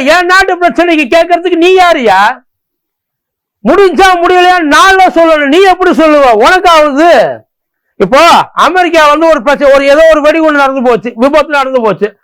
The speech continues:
ஒரு ஐம்பது பேர் செத்து போயிட்டான், அமெரிக்கா வந்து எதுவும் பண்ணாது,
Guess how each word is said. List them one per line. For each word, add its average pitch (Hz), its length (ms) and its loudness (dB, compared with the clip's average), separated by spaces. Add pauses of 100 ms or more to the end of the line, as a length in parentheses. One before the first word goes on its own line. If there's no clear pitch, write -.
(140)
ஒரு 294 200 2
ஐம்பது 285 260 0
பேர் 294 180 0
செத்து 247 260 -2
போயிட்டான், 208 340 -2 (380)
அமெரிக்கா 262 480 -2 (100)
வந்து 247 200 -2
எதுவும் 233 240 -2
பண்ணாது, 202 420 0